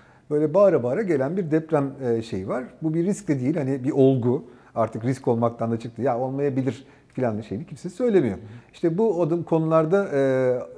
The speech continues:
Speaker 1: ben attığınız adımları saygı ve sevgiyle <laughs> karşılıyorum.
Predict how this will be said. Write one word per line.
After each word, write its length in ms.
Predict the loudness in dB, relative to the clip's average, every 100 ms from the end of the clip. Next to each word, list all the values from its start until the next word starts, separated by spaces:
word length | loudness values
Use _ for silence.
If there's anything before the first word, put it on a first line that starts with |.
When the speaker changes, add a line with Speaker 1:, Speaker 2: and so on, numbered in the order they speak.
| -10
Speaker 1:
ben 300 | -2 -2 -2 -12 -20 _ -6
attığınız 460 | -6 -2 0 0
adımları 640 | 0 0 2 2 0 -2
saygı 340 | 0 2 2 2
ve 80 | 0
sevgiyle 460 | 0 2 2 2
<laughs> 0 |
karşılıyorum. 640 | 0 -2 -2 -2 -2 -2